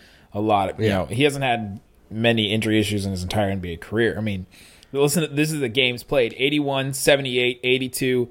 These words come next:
Speaker 1: sixty-six during the lockout year, seventy-nine and seventy-seven.
Speaker 2: Yeah,
Speaker 1: No,
Speaker 2: extremely
Speaker 1: there wasn't a lockout year that year. What am I talking
Speaker 2: No.
Speaker 1: about?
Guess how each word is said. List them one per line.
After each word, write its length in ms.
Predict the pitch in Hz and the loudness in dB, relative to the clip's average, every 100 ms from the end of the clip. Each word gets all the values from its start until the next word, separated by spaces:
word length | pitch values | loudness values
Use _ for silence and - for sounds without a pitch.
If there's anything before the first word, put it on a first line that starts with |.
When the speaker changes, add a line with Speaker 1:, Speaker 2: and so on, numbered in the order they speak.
| - - | -8 -16
Speaker 1:
sixty-six 580 | - 160 156 147 156 147 | 0 0 2 0 0 0
during 180 | 147 131 | -2 0
the 60 | |
lockout 400 | 123 117 113 120 | 2 2 2 -2
year, 280 | 110 113 110 - - | 0 0 0 -6 -18
seventy-nine 880 | - - 147 139 131 120 120 117 117 - | -6 2 4 4 2 0 0 0 -2 -2
and 340 | 107 110 110 | 0 0 0
seventy-seven. 640 | - 110 104 - 92 73 - _ _ _ _ _ _ _ _ _ _ _ _ _ _ _ - - - - | 2 2 2 -2 -6 -10 -20 _ _ _ _ _ _ _ _ _ _ _ _ _ _ _ -20 -20 -20 2
Speaker 2:
Yeah, 280 | 151 143 123 | 6 6 4
Speaker 1:
No, 140 | 160 139 | 0 2
Speaker 2:
extremely 440 | 139 - 175 175 | 2 2 4 6
Speaker 1:
there 60 | 156 | 4
wasn't 200 | 165 143 | 4 0
a 40 | |
lockout 400 | 110 104 - 95 | 0 0 0 -2
year 160 | 92 98 | -2 0
that 140 | 98 | 0
year. 300 | 104 135 151 - _ | 0 -2 -6 -12 _
What 100 | 147 | -4
am 40 | 151 | 0
I 60 | |
talking 340 | 139 123 98 92 | 2 2 0 -4
Speaker 2:
No. 40 | 90 | -8
Speaker 1:
about? 160 | - | -10